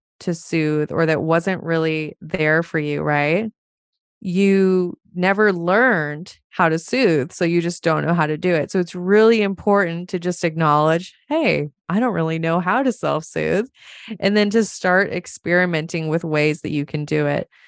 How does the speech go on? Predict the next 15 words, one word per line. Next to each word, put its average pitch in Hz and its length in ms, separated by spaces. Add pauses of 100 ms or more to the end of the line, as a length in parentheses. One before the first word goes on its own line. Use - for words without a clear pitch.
(100)
So - 120
some 185 260
examples 160 680
would 156 160
be 147 420
journaling, 208 1120 (560)
meditation, 196 1700 (500)
um, 165 760 (300)
being 202 380
able 190 760
to 170 880 (220)
go 160 260
on 175 500 (340)
a 190 100
walk, 185 840